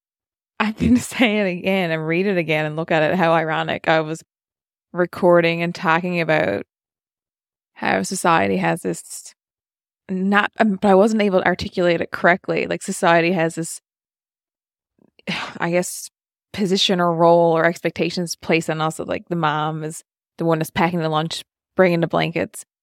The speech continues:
doing all the things and sitting on the sidelines, relaxing in her <laughs> cute little bathing suit or not wearing a bathing suit at all and just being sat in her, like, oversized t-shirt 'cause she's not comfortable in her bathing suit and not being able to articulate it quite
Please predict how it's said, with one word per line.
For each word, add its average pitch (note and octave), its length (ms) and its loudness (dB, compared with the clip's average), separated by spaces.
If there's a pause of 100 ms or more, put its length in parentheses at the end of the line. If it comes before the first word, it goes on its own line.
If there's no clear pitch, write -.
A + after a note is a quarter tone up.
doing F3+ 240 4
all E3 120 2
the D#3+ 100 -4
things E3+ 320 -2
and E3+ 60 -12
sitting E3 260 0
on D#3+ 80 -2
the F3 60 -4
sidelines, D#3 520 2
relaxing D#3+ 520 0
in D#3 60 -6
her D#3 60 -6
<laughs> E3 40 -12
cute - 280 -4
little F3+ 220 2
bathing D#3+ 400 2
suit D#3 280 -2
or D#3 100 0
not D3+ 240 -2
wearing D#3 180 -2
a D3 40 -4
bathing D3 300 -2
suit C#3+ 140 -4
at C#3+ 120 -4
all F#3 340 6
and D3+ 100 -4
just D3+ 180 -8
being D3+ 160 -6
sat C#3 220 2
in - 60 -4
her, C#3+ 100 -2
like, - 140 -6
oversized D3 400 -2
t-shirt F#3 360 -4
'cause - 60 -10
she's D#3 120 -8
not - 160 -8
comfortable F#3+ 420 -2
in D3 60 -2
her D3 80 -2
bathing C#3+ 260 -4
suit C#3+ 300 -6 (960)
and G3 140 2
not E3+ 200 2
being F3 180 0
able E3+ 120 0
to E3 40 0
articulate E3 1120 -2 (400)
it - 300 0
quite D#3+ 540 0